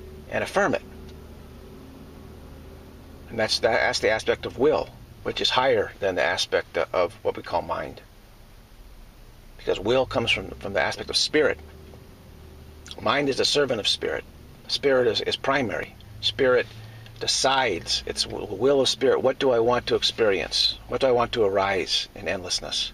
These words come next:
And unfortunately, spirit wanted to, wanted, wanted to have the end of endlessness arise, so it could be prime creator.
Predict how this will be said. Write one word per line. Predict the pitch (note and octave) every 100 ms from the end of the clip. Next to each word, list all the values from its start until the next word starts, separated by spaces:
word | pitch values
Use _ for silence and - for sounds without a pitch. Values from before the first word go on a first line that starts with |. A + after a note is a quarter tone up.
| - - - - - - - - - -
And | - F#2+ F#2+
unfortunately, | F2+ C3 B2+ C3 A2
spirit | - B2+ A2+
wanted | F#2 G#2+ A2+ G2 -
to, | - G#2+ G#2 - - - - - -
wanted, | - A2+ A#2
wanted | F#2+ A2+ A2+ G#2+
to | - G#2
have | - A#2+ A2+
the | A#2 -
end | C3 D#3+ D#3
of | A#2
endlessness | - G2+ F2+ - E2 D2+
arise, | - D2+ D2 C2 - - - - - - - - - - -
so | A2+
it | G2+
could | A#2
be | G2
prime | - A#2 A2+
creator. | - A#2 C#3+ -